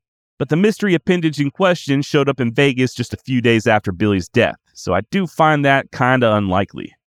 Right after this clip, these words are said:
And while we know that the various markers for the grave have been vandalized over the years, so much so that they eventually had to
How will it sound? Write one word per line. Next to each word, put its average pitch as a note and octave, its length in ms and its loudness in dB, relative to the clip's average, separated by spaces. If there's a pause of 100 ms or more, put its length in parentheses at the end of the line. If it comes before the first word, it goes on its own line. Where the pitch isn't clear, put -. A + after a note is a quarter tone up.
(280)
And A2 120 -6
while D3+ 140 0
we D3+ 100 0
know D3 240 2
that C3+ 140 -6
the A2 60 -6
various B2+ 480 2
markers A#2 520 0
for - 120 -8
the G2 80 -2
grave G#2+ 380 2
have G#2+ 220 2
been G#2 200 -2
vandalized G#2+ 680 2
over F#2 140 -4
the E2+ 100 -4
years, A2+ 600 -2 (140)
so A#2 220 -2
much A2 220 0
so C#3 340 0
that B2 140 -2
they G#2 140 2
eventually G2 640 0
had F2 160 0
to C2+ 140 -8